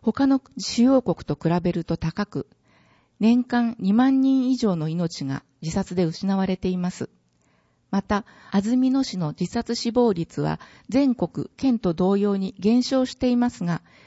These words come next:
平成二十八年、年間十六人が自殺で命を落としています。安曇野市における自殺の特徴の表があります。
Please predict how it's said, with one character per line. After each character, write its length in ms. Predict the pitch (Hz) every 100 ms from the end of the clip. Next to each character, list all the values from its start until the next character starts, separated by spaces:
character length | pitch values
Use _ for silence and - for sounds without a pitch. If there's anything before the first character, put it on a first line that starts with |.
| _
平 200 | - 262
成 220 | 254 269
二 180 | 254 262
十 200 | 262 214
八 280 | 180 170 185
年、 280 | 165 151 - _ _ -
年 240 | 202 233
間 240 | 226 226 214
十 220 | 185 240
六 220 | 254 254
人 240 | 240 180 151
が 180 | 147 _ -
自 140 | 165
殺 240 | 196 185
で 100 | 180
命 420 | 185 214 196 - 147
を 60 |
落 120 | 135
と 80 | 190
し 80 | -
て 120 | -
い 80 | 147
ま 140 | 131
す。 200 | 139 - - _ _ _ _ _ _ _ _ _ _ -
安 220 | 196 214
曇 160 | 277 285
野 100 | 294
市 160 | -
に 140 | 202 175
お 100 | 165
け 160 | -
る 180 | 156 147 _ _ -
自 140 | 175
殺 260 | 196 226 -
の 120 | 233
特 300 | 233 196 -
徴 320 | - 240 226
の 120 | 220 220
表 340 | - 208 202
が 100 | 202
あ 60 | 190
り 160 | 196
ま 100 | 190
す。 220 | 214 -